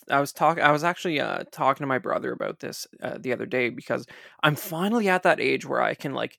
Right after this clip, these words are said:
thoroughly remember things that happened twenty years ago. I don't like it, but, uh, I remember I was like, "What did I, what was my initial reaction to this movie when it first came out?"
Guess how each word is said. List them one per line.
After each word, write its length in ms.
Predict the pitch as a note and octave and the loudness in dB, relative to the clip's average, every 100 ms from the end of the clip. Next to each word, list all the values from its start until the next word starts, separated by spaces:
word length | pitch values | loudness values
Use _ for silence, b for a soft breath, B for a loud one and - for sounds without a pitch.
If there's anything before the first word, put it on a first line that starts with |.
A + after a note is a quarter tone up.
| _ | _
thoroughly 540 | - - D3+ D3+ D#3+ | -12 0 4 6 6
remember 440 | D3 C#3 A#2+ C3 D3+ | 4 2 0 0 -2
things 260 | - D#3+ | -2 -2
that 100 | D#3 | -2
happened 400 | C#3 A#2+ C#3+ C3 | 2 2 0 -8
twenty 260 | - B2+ A#2+ | -6 -4 -4
years 280 | G2+ A2 C3 | -4 -4 -4
ago. 300 | B2+ D3+ F3 - - | 2 2 2 -6 0
I 100 | C#3 | 2
don't 160 | C3 | 4
like 240 | B2 D3 D4 | 4 4 4
it, 160 | F4 _ _ B B B - | 0 _ _ B B B 0
but, 260 | D3+ C#3+ | 6 8
uh, 360 | C#3 C3+ B2+ A#2 - - | 10 10 8 6 -2 4
I 120 | D3 | 6
remember 600 | D3 D3 D3+ F3+ F3+ E3+ | 6 4 6 6 6 8
I 80 | D3+ | 6
was 140 | D3 | 6
like, 240 | D#3 B2+ - b b - | 2 0 -6 b b -2
"What 260 | A3+ B3 | 0 2
did 160 | G#3 G3 | 4 8
I, 100 | F3+ | 8
what 240 | D#3+ B3 | 6 4
was 140 | D#4 A3+ | 4 8
my 140 | G3 | 8
initial 360 | D#3+ D3 - C#3+ | 8 2 2 0
reaction 480 | C3 A2+ - C3 | 2 2 0 -6
to 60 | C3 | -12
this 160 | B2+ C3+ | -10 -8
movie 340 | B2+ B2+ A#2+ | -6 -6 -4
when 160 | - - | -6 -8
it 80 | _ | _
first 360 | - C#3+ C3+ | -6 -4 -4
came 240 | - B2 B2+ | -8 -10 -10
out?" 180 | - | -12